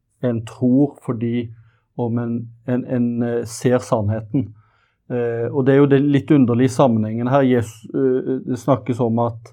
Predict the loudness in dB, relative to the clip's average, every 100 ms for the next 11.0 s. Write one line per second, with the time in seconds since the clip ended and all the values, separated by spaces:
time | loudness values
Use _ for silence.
0 | _ _ _ _ _ _ -6 -6 -8 -2
1 | -4 2 2 2 -2 0 2 0 0 -2
2 | 0 2 2 0 -8 -6 -6 -8 -14 -12
3 | 0 2 0 -4 _ _ _ _ _ -20
4 | -4 4 6 4 2 -4 2 4 4 2
5 | -2 -2 0 -4 2 2 4 4 4 4
6 | 2 2 0 -4 2 2 2 -2 -4 -8
7 | _ _ _ _ _ -8 -6 -4 -6 -6
8 | -8 -8 _ _ _ _ _ _ _ -10
9 | -6 -6 -8 -10 -18 _ _ _ _ _
10 | _ _ _ _ _ -2 2 2 2